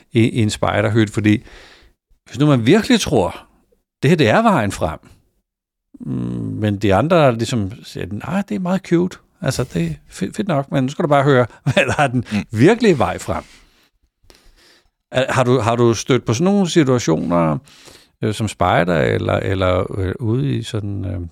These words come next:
Speaker 1: det professionelle liv, hvor du tænker, "Jamen, vi ser jo simpelthen bare lø-, løsningen har fem briller at kigge ud af," altså?
Speaker 2: Det,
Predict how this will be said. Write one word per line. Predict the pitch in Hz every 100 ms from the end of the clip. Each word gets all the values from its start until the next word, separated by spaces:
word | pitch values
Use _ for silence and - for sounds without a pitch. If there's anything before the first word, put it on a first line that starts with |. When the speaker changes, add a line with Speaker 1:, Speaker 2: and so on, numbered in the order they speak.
| _
Speaker 1:
det | -
professionelle | - 104 113 123 151 104
liv, | 98 110
hvor | 160 113
du | 107
tænker, | - 110 101 98
"Jamen, | - 104 98 90 98 _ -
vi |
ser | 92 - - 98
jo | 151 127 -
simpelthen | - - - - - _ - 104 - -
bare | 82 78 117 110
lø-, | 87 139 101
løsningen | 98 151 - 151 123
har | 104 - -
fem | - 139 120
briller | 98 98 143
at | 113
kigge | - 156
ud | 143
af," | 127 135
altså? | 117 - 127 _ _ _ _ _ _ _
Speaker 2:
Det, | - 127 131 113